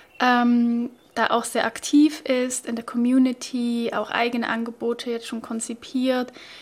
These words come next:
mit der Gift Economy. Und, ähm, ja, das ist für mich einfach, alleine das ist für mich ein so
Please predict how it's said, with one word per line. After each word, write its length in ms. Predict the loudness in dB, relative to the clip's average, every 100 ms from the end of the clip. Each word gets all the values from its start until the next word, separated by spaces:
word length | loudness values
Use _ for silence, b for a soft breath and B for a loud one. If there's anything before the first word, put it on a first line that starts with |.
| B
mit 400 | 2 4 2 -4
der 100 | -4
Gift 380 | -4 -4 -6 -6
Economy. 840 | -10 -4 -2 0 -2 -2 -4 -6 -8
Und, 380 | -8 -6 -6 -6 -6
ähm, 480 | -6 -6 -6 -8 -10 _ _ _ _ _ _ _ _ _ -4
ja, 180 | 2 2
das 120 | 2
ist 60 | 0
für 80 | 6
mich 340 | 8 6 4
einfach, 500 | -2 0 -2 -2 -6 -16 _
alleine 440 | 2 4 4 4 4
das 380 | 4 4 2
ist 160 | -8 -6
für 80 | -2
mich 380 | 0 0 -2 -6
ein 100 | -6
so 540 | -2 0 2 2 0